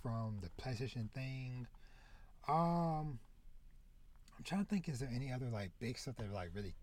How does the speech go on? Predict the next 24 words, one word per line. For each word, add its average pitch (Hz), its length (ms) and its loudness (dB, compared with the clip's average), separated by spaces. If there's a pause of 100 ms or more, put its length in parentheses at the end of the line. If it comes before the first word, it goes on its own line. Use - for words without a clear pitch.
(100)
happened 92 640 -4
lately 92 340 -6
gaming-wise? 87 1040 -6 (2250)
Yeah, 220 300 8 (160)
I 175 80 4
don't, 185 100 8
I 143 60 2
don't 160 140 6
think 151 120 4
that 139 140 8
there's, 151 180 6
there's 143 320 4
nothing 117 220 0
too - 140 -2
much 101 180 0
else 92 140 -2
I 92 80 2
really 90 200 4
wanna 90 240 2
dive 87 380 2
into 92 240 -4
right 92 180 0
now. 90 300 0
Um, 87 280 -2